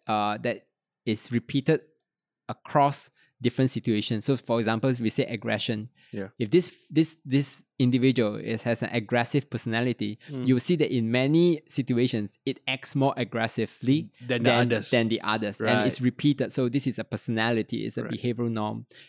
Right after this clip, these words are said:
Speaker 1: in this one individual. And you can see it in, in, in, in insects, in, oh, of course, in, in all some of the, I guess, the vertebrate animals, you know, the mammals, of course, we would definitely say our dogs, our cats have personality. Nobody argues with that.
Speaker 2: Yeah.
Speaker 1: It, but it's the same. I think you can argue the same for,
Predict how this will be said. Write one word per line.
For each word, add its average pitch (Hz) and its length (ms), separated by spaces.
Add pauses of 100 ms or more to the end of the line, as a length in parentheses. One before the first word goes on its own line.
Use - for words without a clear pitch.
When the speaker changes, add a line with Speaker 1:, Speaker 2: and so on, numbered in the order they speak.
(120)
Speaker 1:
in 113 200
this 131 180
one 120 160
individual. 110 600 (360)
And 135 200
you 151 120
can 156 140
see 202 260
it - 160
in, 110 260
in, 110 260
in, 120 280
in 131 160
insects, 147 580
in, 104 160
oh, 143 240
of 113 100
course, 151 200
in, 110 140
in 117 200
all 131 220
some 131 220
of 110 100
the, 104 340
I 104 140
guess, 120 160
the 113 120
vertebrate 113 500
animals, 107 480
you 104 100
know, 101 60
the 98 120
mammals, 104 480
of 98 100
course, 107 180
we 101 140
would 95 140
definitely 107 280
say 117 200
our 98 260
dogs, 98 440
our 101 160
cats 113 240
have - 160
personality. 107 420
Nobody 104 380
argues 107 340
with 104 120
that. 147 240 (120)
Speaker 2:
Yeah. 120 160
Speaker 1:
It, 135 160
but 151 60
it's 156 100
the 151 60
same. 156 340
I 101 80
think 147 140
you 127 80
can 113 100
argue 107 260
the 107 80
same 113 300
for, 104 380